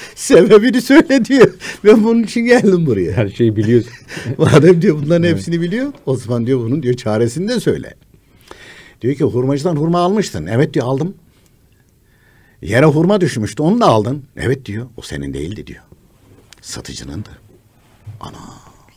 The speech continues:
Speaker 2: Sen senin zannederek aldın.
Speaker 1: "Senin zannederek aldın." diyor. Kalbindeki sıkıntı o. "Git helallaş, bedelini öde, ondan sonra kurtulursun." buyuruyor.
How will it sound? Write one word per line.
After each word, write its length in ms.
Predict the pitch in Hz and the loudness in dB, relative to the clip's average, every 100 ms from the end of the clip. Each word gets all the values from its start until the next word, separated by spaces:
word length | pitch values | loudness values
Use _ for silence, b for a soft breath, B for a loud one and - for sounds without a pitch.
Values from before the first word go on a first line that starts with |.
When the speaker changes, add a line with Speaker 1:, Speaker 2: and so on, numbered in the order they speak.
| - | -10
Speaker 2:
Sen 160 | 104 | -10
senin 340 | 123 120 113 110 | -6 -2 0 0
zannederek 560 | 101 87 87 90 82 | 0 -2 -4 -6 -8
aldın. 240 | 69 71 _ _ | -14 -18 _ _
Speaker 1:
"Senin 340 | - 123 196 | -4 0 2
zannederek 560 | 156 147 165 202 226 143 | 2 2 2 2 2 0
aldın." 300 | 95 73 65 | -4 -6 -12
diyor. 140 | 67 - | -18 -8
Kalbindeki 440 | 131 127 151 139 | -6 -4 -4 -6
sıkıntı 340 | - - 165 180 | -12 -8 -6 -4
o. 140 | 110 - | -6 -4
"Git 300 | 180 196 - | -6 -6 -8
helallaş, 480 | 104 120 135 185 - | -8 -6 -6 -8 -6
bedelini 360 | 101 113 120 | -4 -4 -6
öde, 240 | 143 127 208 - | -8 -10 -14 -14
ondan 160 | 101 | -14
sonra 160 | 92 107 | -12 -12
kurtulursun." 520 | - - - - - | -14 -20 -20 -18 -20
buyuruyor. 220 | - - | -20 -20